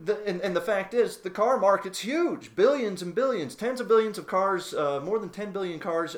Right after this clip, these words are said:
are sold every year in the United States alone, and tens of billions of cars are sold around the uni-,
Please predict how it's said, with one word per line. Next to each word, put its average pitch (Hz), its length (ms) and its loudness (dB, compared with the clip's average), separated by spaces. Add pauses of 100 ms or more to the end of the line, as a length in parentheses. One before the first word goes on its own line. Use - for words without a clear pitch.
(120)
are 139 80 -6
sold 156 300 -4
every 156 220 -2
year 151 200 -6
in 143 60 -10
the 139 80 -10
United 139 320 -8
States 139 300 -12
alone, 135 400 -8
and 110 120 -14
tens 170 240 -10
of 139 100 -14
billions 131 280 -8
of 120 80 -20
cars 127 260 -8
are 127 60 -20
sold 127 280 -10
around 127 280 -8
the 123 60 -10
uni-, 143 340 -10